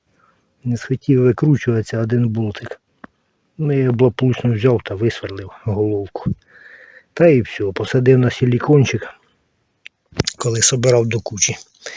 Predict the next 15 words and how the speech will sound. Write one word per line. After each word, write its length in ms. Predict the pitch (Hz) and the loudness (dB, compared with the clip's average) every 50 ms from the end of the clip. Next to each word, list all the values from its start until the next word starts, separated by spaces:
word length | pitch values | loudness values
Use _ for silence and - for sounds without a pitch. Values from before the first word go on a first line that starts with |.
| - - - - _ _ - | -18 -20 -20 -20 _ _ -4
І 160 | 156 165 165 | 0 2 2
нормально. 1120 | 156 147 147 147 139 127 123 110 113 117 120 120 113 - - - 120 117 120 117 113 113 - - - - | 2 2 2 0 0 -2 -2 -2 0 0 0 -2 -4 -4 -8 -12 -10 -8 -6 -6 -6 -8 -8 -12 -14 -12
Щас 340 | - - - 143 131 - | -8 -8 -8 -8 -8 -6
це 120 | - - 127 | -4 -4 -2
все 220 | 113 - - 127 | -2 -2 -2 -4
діло 340 | 120 113 127 127 123 123 110 101 - - | -4 -2 0 0 0 0 -2 -4 -6 -8
помию, 500 | - 131 135 147 160 156 147 147 127 110 _ _ _ _ _ _ _ _ _ _ _ _ _ _ _ _ _ _ _ _ _ _ - | -6 -4 -2 -2 0 0 0 0 0 -2 _ _ _ _ _ _ _ _ _ _ _ _ _ _ _ _ _ _ _ _ _ _ -8
почищу, 800 | - 117 110 - - - 147 139 - - - - - 127 117 - - - - - - | -8 -6 -4 0 0 2 2 4 4 2 2 2 0 0 -2 -4 -8 -16 -16 -10 -8
накладу 500 | 120 117 - - 131 123 120 117 127 127 | -6 -6 -4 -4 -2 -2 0 0 0 2
нової 380 | 123 120 113 113 117 117 117 | 2 2 2 2 0 0 0
мазути. 560 | 113 120 123 120 113 139 151 135 - 143 127 104 - - - _ _ _ _ _ _ _ _ _ _ _ _ _ _ _ _ _ _ _ _ _ _ _ - | 2 2 2 2 4 4 4 4 6 4 4 4 2 -6 -20 _ _ _ _ _ _ _ _ _ _ _ _ _ _ _ _ _ _ _ _ _ _ _ -10
І 120 | 123 117 | -10 -10
хай 280 | - - - 147 147 - - | -10 -6 -4 -4 -4 -4 -4
катається 720 | - 123 - _ - 127 123 127 127 - - - - 117 | -6 -6 -6 _ -6 -6 -4 -4 -4 -2 -2 -2 0 2
ще. 460 | - - - - - - - - | 2 2 2 2 0 0 -2 -4